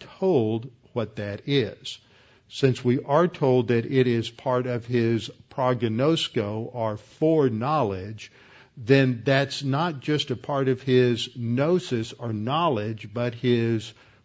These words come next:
pra, or previous knowledge, knowledge of something beforehand.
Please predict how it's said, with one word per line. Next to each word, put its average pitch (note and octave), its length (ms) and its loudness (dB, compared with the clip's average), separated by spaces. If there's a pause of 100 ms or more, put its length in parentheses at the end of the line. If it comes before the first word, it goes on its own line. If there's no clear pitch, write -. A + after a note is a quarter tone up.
pra, E3 540 0
or G#2+ 320 -2
previous D3+ 800 0
knowledge, G#2 400 -6
knowledge B2+ 400 -2
of A#2+ 100 -6
something A#2+ 680 -4 (260)
beforehand. B2+ 1300 -2